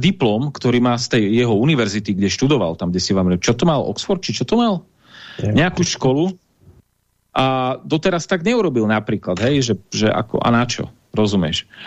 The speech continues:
Speaker 1: A potom čítaš, ja neviem, o pár mesiacov to, ako teraz prebehla správa, že v podstate tá jeho mama, e, však žiadala preplatenie tých fak-, faktúr, vieš, tak, e, e,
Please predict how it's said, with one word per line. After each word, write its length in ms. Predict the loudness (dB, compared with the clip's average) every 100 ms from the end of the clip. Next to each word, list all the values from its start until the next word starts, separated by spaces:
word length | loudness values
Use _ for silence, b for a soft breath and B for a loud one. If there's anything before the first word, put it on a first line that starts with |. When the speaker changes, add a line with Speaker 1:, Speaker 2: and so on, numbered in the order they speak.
| B
Speaker 1:
A 80 | -2
potom 400 | 0 2 2 0
čítaš, 560 | -2 -2 0 0 0 -2
ja 240 | 0 0
neviem, 320 | 0 0 0 0
o 480 | 2 2 2 0 -4 _ _ _ _
pár 240 | -2 0
mesiacov 560 | -2 0 -2 0 -2 -2
to, 240 | 0 0
ako 180 | 0 -4
teraz 440 | -2 0 0 -2 -6
prebehla 400 | -2 0 0 0
správa, 480 | -2 -2 0 0 -2
že 160 | -2 -4
v 40 |
podstate 400 | -4 -4 -2 -2
tá 200 | 0 0
jeho 160 | 0 2
mama, 440 | 2 2 2 -2
e, 0 | -6 -8 -4 0 2 2
však 320 | 0 -4 -2
žiadala 600 | 0 2 2 0 -2 -6 -12 _ _ _ _ _ _ -2
preplatenie 560 | -2 0 -2 0 0
tých 160 | 0 -2
fak-, 400 | 0 -2 -2 -8
faktúr, 480 | -4 -4 -2 -4 0
vieš, 280 | 0 0 -6 B B
tak, 160 | -4 -2
e, 80 | 0
e, 240 | 0 0